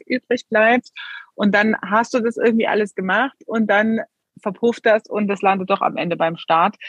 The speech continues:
Wenn's nicht über Steuern geht, weil du ein falsches Firmenkonstrukt hast, dann halt über Erbrechtsregelung, weil sie nicht geregelt sind, ja. Und darum geht's ja wirklich als Unternehmer da auch aufzuklären,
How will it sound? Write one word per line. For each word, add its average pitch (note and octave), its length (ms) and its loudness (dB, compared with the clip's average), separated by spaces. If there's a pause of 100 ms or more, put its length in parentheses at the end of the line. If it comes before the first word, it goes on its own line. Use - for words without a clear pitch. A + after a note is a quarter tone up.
(220)
Wenn's G#3+ 300 2
nicht G#3+ 220 -4
über G3 280 -2
Steuern G#3+ 480 2
geht, G#3+ 260 -2
weil F#3+ 180 4
du F#3+ 320 -6
ein F#3 120 -12
falsches F#3 340 0
Firmenkonstrukt F#3+ 760 0
hast, G3+ 300 0
dann G3 180 0
halt F#3 220 -2
über F#3 380 -2
Erbrechtsregelung, G#3 1400 0
weil F#3 160 2
sie F3 100 -4
nicht G#3 260 0
geregelt A3 460 0
sind, C#4 240 0 (100)
ja. F3+ 240 -4 (440)
Und G3 120 -2
darum F#3+ 320 2
geht's F#3+ 240 -2
ja G3+ 120 2
wirklich F#3 300 -4
als F3 120 -4
Unternehmer F#3 600 0
da F3 140 4
auch - 80 -2
aufzuklären, F3 720 -2